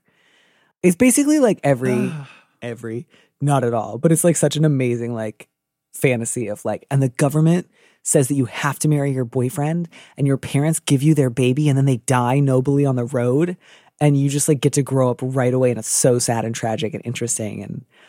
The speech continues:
Speaker 1: I, I had really fallen in love with Elijah Wood when I saw him in, in Flipper. <laughs> Um, so I just,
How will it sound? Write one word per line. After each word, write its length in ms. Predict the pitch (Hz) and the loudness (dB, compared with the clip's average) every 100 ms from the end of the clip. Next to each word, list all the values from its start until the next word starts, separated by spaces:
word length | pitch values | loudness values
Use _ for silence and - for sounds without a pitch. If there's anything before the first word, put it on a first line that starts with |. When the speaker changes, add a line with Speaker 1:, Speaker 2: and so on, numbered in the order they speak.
| _ - | _ 0
Speaker 1:
I, 200 | 135 - | 2 2
I 120 | 123 | 2
had 220 | 127 123 - | 2 0 0
really 260 | 135 131 | 0 2
fallen 240 | 127 127 123 | 2 0 0
in 80 | |
love 140 | 120 113 | 0 -2
with 100 | 117 | -2
Elijah 300 | 104 107 113 | -2 -2 0
Wood 240 | 113 110 | 0 2
when 100 | 110 | 0
I 60 | 101 | -2
saw 160 | - | 0
him 160 | 113 104 | 0 0
in, 160 | 101 - | -4 -8
in 140 | 120 | -8
Flipper. 540 | 110 - 113 - 143 180 _ _ _ _ - | -6 0 0 0 -4 -4 _ _ _ _ -12
<laughs> 80 | - - - - - - - - - - - - | -8 -8 -10 -12 -12 -16 -20 -20 -20 -20 -10 -2
Um, 680 | 127 120 110 110 107 113 151 _ - - | 2 2 2 -2 -4 -8 -12 _ -16 -8
so 500 | - 123 110 104 - - | -2 0 0 -2 -8 -12
I 100 | 113 | -10
just, 300 | 107 - | -10 -12